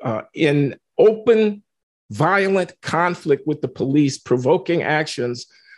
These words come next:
uh, that lead to their own, uh, to either demise or to their own injury, as in the case of Jacob Blake. Um, and, and that, uh, the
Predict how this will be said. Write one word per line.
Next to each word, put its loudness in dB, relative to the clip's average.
uh, 4
that 2
lead 4
to 2
their 4
own, 0
uh, 2
to -8
either 2
demise -2
or 2
to -4
their 0
own 0
injury, -2
as -4
in -4
the -6
case -4
of -8
Jacob -2
Blake. -4
Um, 2
and, 0
and 2
that, 0
uh, -2
the -4